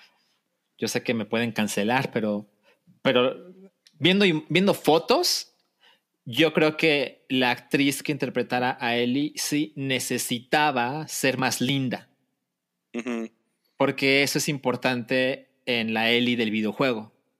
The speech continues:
Speaker 1: Es como esta muestra de la destrucción y la infancia, eh, erradicada, eh,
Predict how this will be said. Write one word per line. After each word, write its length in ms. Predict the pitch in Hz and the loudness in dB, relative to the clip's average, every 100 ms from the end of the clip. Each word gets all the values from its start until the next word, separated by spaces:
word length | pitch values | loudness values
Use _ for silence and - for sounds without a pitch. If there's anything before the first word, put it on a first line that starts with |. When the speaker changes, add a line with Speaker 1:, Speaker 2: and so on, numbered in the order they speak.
| _ | _
Speaker 1:
Es 340 | - 107 - - | -12 -12 -12 -12
como 520 | - 113 98 92 - - | -12 -10 -10 -10 -14 -8
esta 240 | 127 - | -6 -2
muestra 420 | 127 127 127 135 | 0 0 0 -2
de 100 | 123 | 0
la 120 | 117 107 | 0 -2
destrucción 960 | 110 - 113 - 135 127 127 127 131 _ _ _ _ | -4 -4 -6 -4 0 0 0 -4 -10 _ _ _ _
y 140 | 123 110 | -4 0
la 480 | 110 107 107 104 110 | 2 2 0 -2 -4
infancia, 1400 | 123 120 117 131 131 131 139 131 123 117 113 107 104 - _ | -4 -4 -2 0 0 -2 0 0 0 -2 -4 -6 -8 -16 _
eh, 600 | 113 104 98 98 98 - - _ _ - | -10 -8 -8 -10 -14 -16 -20 _ _ -4
erradicada, 1120 | 131 117 131 113 - 147 147 135 120 165 233 _ _ _ _ | -2 0 0 -2 0 2 2 2 0 -2 -6 _ _ _ _
eh, 500 | 131 117 110 107 104 | -8 -6 -6 -8 -10